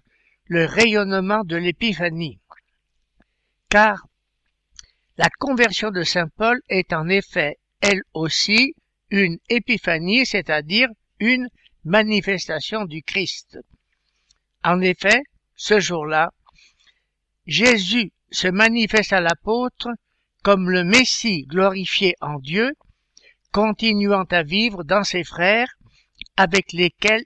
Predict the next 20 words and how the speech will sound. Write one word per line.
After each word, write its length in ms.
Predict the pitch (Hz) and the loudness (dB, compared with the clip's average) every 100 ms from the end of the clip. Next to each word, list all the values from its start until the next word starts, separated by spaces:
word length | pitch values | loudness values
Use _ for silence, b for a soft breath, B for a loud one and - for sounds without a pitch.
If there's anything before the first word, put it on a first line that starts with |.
| - | -8
il 160 | 170 170 | -6 -2
ne 140 | 202 | -2
fait 240 | - 156 - | -4 -10 -8
qu'un. 160 | - 110 _ _ _ _ _ _ _ _ _ _ _ _ _ _ _ _ _ _ B B _ | -8 -8 _ _ _ _ _ _ _ _ _ _ _ _ _ _ _ _ _ _ B B _
Par 160 | 220 208 | 0 2
ailleurs, 600 | 175 147 123 - - - _ _ _ _ _ _ _ _ _ - | 2 -2 -8 -12 -18 -20 _ _ _ _ _ _ _ _ _ -2
vous 140 | 180 | 0
savez 360 | - 202 185 214 | 4 4 6 2
aussi 520 | 180 - 233 247 240 185 | 2 -2 -2 -4 -4 -4
que 80 | |
cette 400 | 175 185 - 165 | -2 -2 -4 -6
fête 400 | 139 214 240 - 151 | -2 0 0 -2 -4
marque 440 | 160 233 - - _ _ _ - | 0 0 0 -20 _ _ _ -6
la 140 | 165 | -4
conclusion 800 | - 247 247 - 196 151 175 214 - _ _ _ _ - - | -2 0 0 -2 -4 -2 -2 -2 -6 _ _ _ _ -18 -8
de 160 | 160 | -2
la 160 | 185 175 | 2 2
semaine 480 | - 220 208 196 170 | 2 0 2 0 -2
de 100 | 170 | -8
prière 400 | - 170 196 | -6 -2 0